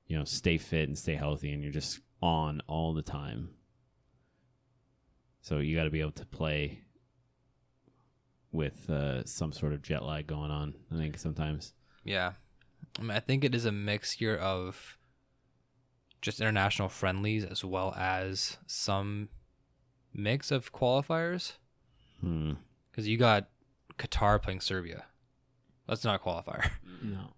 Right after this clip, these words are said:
Speaker 2: That's clearly their friendly. And then you have Finland and Wales, which could be,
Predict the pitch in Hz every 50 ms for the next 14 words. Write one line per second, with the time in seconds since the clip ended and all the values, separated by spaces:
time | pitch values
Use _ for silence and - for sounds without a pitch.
0 | _ - - 113 - - - 110 101 92 87 - - 92 87 87 85 85 85 90
1 | - - - 95 98 98 95 95 - 92 90 90 90 90 - - - - - -
2 | 120 117 117 113 104 101 98 95 92 95 95 92 92 92 90 98 90 - - _
3 | - - - 123 117 107 98 98 95 92 90 92 -